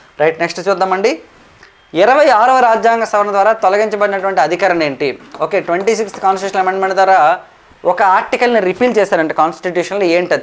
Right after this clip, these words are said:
చూద్దాం. టూ సెవెంటీ సిక్సా, టూ నైంటీ వన్నా, టూ నైంటీ టూనా, టూ నైంటీ త్రీనా అంటే మనకి టూ హండ్రెడ్ నైంటీ వన్ ఆర్టికల్ of the constitution అండి. ఏంటి రెండు వందల తొంభై ఒకటి ఆర్టికల్ అంటే మనకి ఒకప్పుడు రాజభరణాలు ఉండేవి,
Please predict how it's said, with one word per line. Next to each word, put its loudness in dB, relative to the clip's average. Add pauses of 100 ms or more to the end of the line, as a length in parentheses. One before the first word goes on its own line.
చూద్దాం. -4 (600)
టూ 4
సెవెంటీ 0
సిక్సా, 0
టూ 2
నైంటీ 2
వన్నా, 2
టూ 2
నైంటీ -2
టూనా, -2
టూ -4
నైంటీ -4
త్రీనా -2
అంటే -4
మనకి -2 (360)
టూ 2
హండ్రెడ్ 0
నైంటీ -2
వన్ -2
ఆర్టికల్ -2
of 0
the -6
constitution -8
అండి. -10
ఏంటి -2
రెండు -2
వందల -4
తొంభై -2
ఒకటి 0
ఆర్టికల్ -2
అంటే -8
మనకి -4 (500)
ఒకప్పుడు 0
రాజభరణాలు 2
ఉండేవి, -4